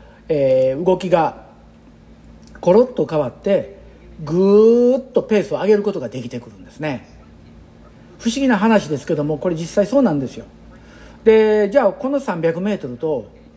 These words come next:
幅跳びとか高跳び、何関連してんのと思うか分かりませんけども、実は非常に大きな関連性があって、三百のこの力を抜いているリラクゼーションした部分、その部分っていうのが、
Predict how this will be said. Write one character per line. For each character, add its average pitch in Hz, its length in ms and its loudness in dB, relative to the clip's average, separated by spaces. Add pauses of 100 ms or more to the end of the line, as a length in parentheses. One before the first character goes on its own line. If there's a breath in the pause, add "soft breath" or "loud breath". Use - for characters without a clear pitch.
(200)
幅 202 260 -2
跳 208 100 -4
び 202 80 -4
と - 100 -4
か 120 240 -10
高 156 180 -6
跳 156 120 -6
び、 160 220 -6 (340 loud breath)
何 165 200 -2
関 233 220 2
連 277 160 4
し 262 60 -4
て 262 80 2
ん 240 60 4
の 170 120 2
と - 220 -12
思 143 160 -4
う - 20 -8
か 123 80 -8
分 117 80 -10
か 123 60 -8
り 113 80 -8
ま 120 80 -8
せ 131 100 -14
ん 120 60 -10
け 117 80 -14
ど 101 100 -20
も、 113 160 -10 (640 loud breath)
実 175 280 -4
は 139 380 -2 (380)
非 180 120 -12
常 226 320 -2
に 208 100 0
大 214 240 4
き 170 140 -10
な 139 100 -6
関 143 220 -6
連 139 180 -4
性 131 220 -6
が 127 100 -8
あ 110 40 -14
っ - 20 -20
て、 135 400 -4 (1200)
三 226 280 2
百 220 260 2
の 190 180 -4
こ 185 160 -8
の 156 140 -4
力 156 420 0
を 131 100 -4
抜 156 120 -2
い 147 60 -4
て 151 100 -4
い 143 40 0
る 139 120 -6
リ 139 80 -6
ラ 165 140 0
ク 139 80 -14
ゼ 208 100 4
ー 185 60 2
シ 135 80 -8
ョ - 20 -4
ン 117 60 -6
し - 60 -16
た 123 100 -8
部 113 120 -10
分、 95 240 -16 (680 loud breath)
そ 233 140 2
の 240 160 6
部 226 160 0
分 185 260 -2
っ - 20 -8
て - 160 -12
い 147 120 -4
う 156 100 -4
の 131 100 -2
が、 147 380 -4